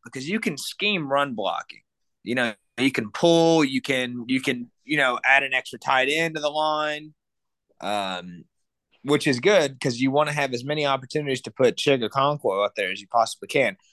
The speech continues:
But it seems like this team has taken the step in the right direction from an analytical standpoint. Luna, if you don't sit down, we're gonna have to have a problem.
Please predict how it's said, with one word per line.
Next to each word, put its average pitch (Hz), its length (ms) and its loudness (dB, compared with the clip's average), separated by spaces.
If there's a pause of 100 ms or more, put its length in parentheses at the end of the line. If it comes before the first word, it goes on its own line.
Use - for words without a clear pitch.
(180)
But 208 140 6
it 165 80 2
seems 196 380 -2
like 170 240 4
this 143 160 -6
team 151 220 -10
has 135 120 -12
taken 135 340 2
the 117 80 -10
step 120 300 0
in 110 60 -4
the 107 80 -6
right 110 220 -2
direction 101 720 -4 (520)
from 120 180 0
an 107 160 -2
analytical 120 580 2
standpoint. 98 640 -4 (560)
Luna, 156 380 4
if 110 180 -2
you 113 120 4
don't 127 260 2
sit - 240 0
down, 113 280 2
we're 101 120 0
gonna 104 160 -4
have 110 200 -6
to 110 80 -2
have 101 160 2
a 95 80 -2
problem. 87 440 2